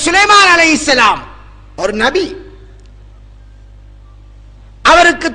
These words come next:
தொண்ணூறுக்கும் மேற்பட்ட மனைவியர்கள் அனுபவித்தார், அது அவருக்கு தடையாக இருக்கவில்லை.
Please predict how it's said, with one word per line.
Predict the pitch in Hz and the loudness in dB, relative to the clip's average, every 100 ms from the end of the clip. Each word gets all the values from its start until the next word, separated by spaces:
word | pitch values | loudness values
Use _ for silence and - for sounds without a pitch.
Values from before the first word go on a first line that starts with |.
| 330 | -2
தொண்ணூறுக்கும் | 359 427 427 403 381 359 | 0 2 2 2 -2 -2
மேற்பட்ட | 349 - 330 320 294 294 | -2 -2 -4 0 0 2
மனைவியர்கள் | 320 415 381 320 240 220 151 - - - - - - - - - - - - - - 240 | 2 2 2 2 0 -2 -4 -14 -20 -20 -20 -20 -20 -20 -20 -20 -20 -20 -20 -12 -4 -2
அனுபவித்தார், | 381 415 392 359 370 392 262 180 - - - - - - - - - - - - - - 214 | 0 2 2 0 0 2 2 0 -10 -20 -20 -20 -20 -20 -20 -20 -20 -20 -20 -20 -20 -8 -2
அது | 339 415 403 | 2 2 2
அவருக்கு | 381 370 - 339 320 | 2 -2 -6 -4 0
தடையாக | 339 415 381 339 320 | 2 4 4 2 0
இருக்கவில்லை. | 302 294 269 254 208 | -2 -2 -2 0 -2